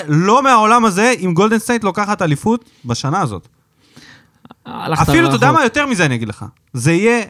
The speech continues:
Speaker 1: בלתי נתפס אם היא תיקח עוד אליפות עם ה-, עם הסגל הזה.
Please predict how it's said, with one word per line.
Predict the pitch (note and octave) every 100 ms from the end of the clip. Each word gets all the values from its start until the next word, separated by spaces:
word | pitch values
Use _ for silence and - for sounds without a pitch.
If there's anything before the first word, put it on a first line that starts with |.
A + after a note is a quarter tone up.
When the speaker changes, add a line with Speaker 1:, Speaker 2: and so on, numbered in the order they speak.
| - _ C3
Speaker 1:
בלתי | F#3+ A#3+ A3
נתפס | F#3 B3+ A#3
אם |
היא | G3
תיקח | F3 G3 -
עוד | - F#3+
אליפות | E3+ C#3+ - G#3+
עם | A#2+ B2+
ה-, | A#2 - -
עם | C3
הסגל | A#2 B2+ G#2+ G2
הזה. | G2